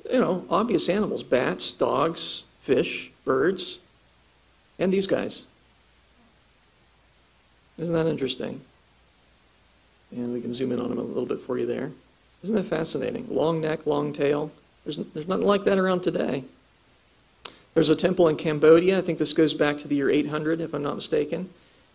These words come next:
And it has carvings of human beings and various animals, including this one, which is interesting because it looks like one of the, uh,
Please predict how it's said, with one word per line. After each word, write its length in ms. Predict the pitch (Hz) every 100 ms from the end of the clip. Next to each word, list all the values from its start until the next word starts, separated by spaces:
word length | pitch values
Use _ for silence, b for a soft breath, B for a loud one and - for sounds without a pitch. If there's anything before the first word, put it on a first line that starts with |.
| _
And 300 | - 139 131
it 100 | 139
has 180 | 143 135
carvings 600 | - 160 156 156 151 -
of 300 | 139 135 127
human 300 | - 160 135
beings 600 | 143 170 214 254 - - - _
and 200 | 139 131
various 360 | 131 135 151 -
animals, 680 | 135 143 156 - - - - _ _ _
including 380 | 143 - 185 165
this 200 | 165 165
one, 260 | 131 104 - - _ _ _ _ _ _ _ _
which 140 | - 135
is 120 | 131
interesting 460 | 127 - - -
because 280 | 117 120 120
it 120 | 131
looks 320 | 127 123 - -
like 220 | 127 123
one 100 | 127
of 140 | 127
the, 200 | 127 117
uh, 160 | 113